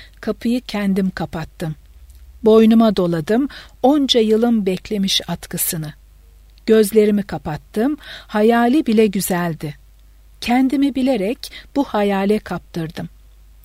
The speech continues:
Haydarpaşa Lisesi'nin çatı arasındaki soğuk yatakhanesine doğru yürüdüm. Haksız yargı.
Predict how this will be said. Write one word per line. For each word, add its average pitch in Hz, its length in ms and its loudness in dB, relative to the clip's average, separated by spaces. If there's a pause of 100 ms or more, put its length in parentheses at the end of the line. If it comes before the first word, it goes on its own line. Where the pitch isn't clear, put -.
Haydarpaşa 247 760 0
Lisesi'nin 185 720 -2 (360)
çatı 233 340 0
arasındaki 185 1040 -4 (240)
soğuk 254 520 -4
yatakhanesine 190 1000 -2
doğru 170 380 -2
yürüdüm. 156 520 -4 (2000)
Haksız 202 580 -2
yargı. 160 500 -2